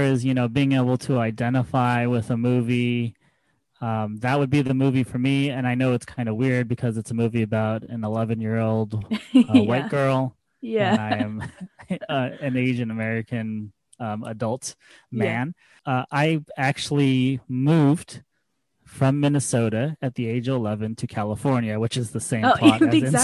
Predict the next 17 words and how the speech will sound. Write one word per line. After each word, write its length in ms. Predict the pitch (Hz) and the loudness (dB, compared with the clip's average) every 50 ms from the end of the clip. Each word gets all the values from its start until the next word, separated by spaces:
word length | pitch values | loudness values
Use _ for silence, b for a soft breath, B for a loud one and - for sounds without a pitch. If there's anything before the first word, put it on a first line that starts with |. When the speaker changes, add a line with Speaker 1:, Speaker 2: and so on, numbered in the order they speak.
| 277 | 4
Speaker 1:
Inside 160 | - 139 - - | 4 4 4 6
Out. 120 | - - | 6 4
Speaker 2:
same. 760 | 214 - 208 226 254 - - 330 - 285 - - - - 320 - | 4 4 4 2 2 2 2 2 2 2 2 0 -2 -4 -4 -8
<laughs> 60 | - - _ _ _ _ _ _ _ - | -12 -20 _ _ _ _ _ _ _ -2
Speaker 1:
So 120 | - 156 | 2 4
if 200 | 147 151 147 143 135 | 4 6 4 4 4
there 240 | 160 147 - 269 208 | 2 4 6 6 6
is 200 | 196 185 165 156 | 6 6 6 6
a 220 | 170 156 151 147 | 6 6 6 4
movie 460 | 147 156 175 185 160 139 135 135 131 | 4 4 4 4 4 4 4 4 4
where 120 | 127 127 123 | 4 4 2
it's 140 | 123 - | 2 0
like, 200 | - 120 113 110 | 0 0 0 0
"This 260 | 135 135 135 131 - 147 | -2 0 0 0 2 2
is 120 | 127 113 | 2 2
my 220 | 120 139 143 147 | 2 2 2 2
story," 680 | 139 - - - 123 117 113 110 104 101 98 98 95 | 2 0 -2 -2 0 0 0 0 0 -2 -2 -4 -6